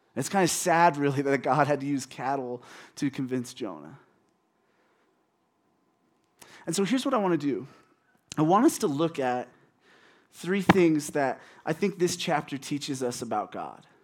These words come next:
And these three things about God, I think they will help us to, uh, prepare us for this pivot that, that this chapter takes when God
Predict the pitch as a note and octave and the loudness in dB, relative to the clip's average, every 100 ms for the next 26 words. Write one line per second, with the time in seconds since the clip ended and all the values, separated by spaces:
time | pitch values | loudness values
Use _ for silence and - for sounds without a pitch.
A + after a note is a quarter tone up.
0 | _ _ _ _ _ _ _ _ _ - | _ _ _ _ _ _ _ _ _ -8
1 | D#3+ F#3 - A#3 A#3 A#3 G#3 E3 C#3+ D#3+ | -4 -4 -4 -6 -2 -2 2 0 2 2
2 | C#3+ - - - F3 A3+ B3 B3 G#3 D3 | 2 0 -8 -2 0 0 0 2 2 2
3 | C3+ - G3 G3 G3+ D#3+ C#3+ - - - | 0 -2 2 2 2 0 0 -12 -20 -14
4 | - F#3+ E3+ - - - E3 D3 - - | -4 0 0 -4 -20 -10 -2 -2 -4 -14
5 | - G#3 - - G3 A3+ A3 D#3+ C3 - | 2 2 2 -6 0 4 6 4 2 -2
6 | F3 D#3+ D3+ - - G#3 G3+ D3+ A#2 - | -2 0 -2 -6 0 4 4 2 -2 -4
7 | - _ _ - - F3 - - - E3+ | -18 _ _ -18 4 6 6 -6 0 4
8 | E3 - _ _ - - - F3 F#3+ - | 4 0 _ _ -20 -20 0 2 2 2
9 | G#3 G3+ - D#3 - F3+ F3 D#3+ D#3 D#3+ | 4 4 4 -2 2 0 0 0 0 4
10 | E3+ F3+ C#3+ | 6 6 4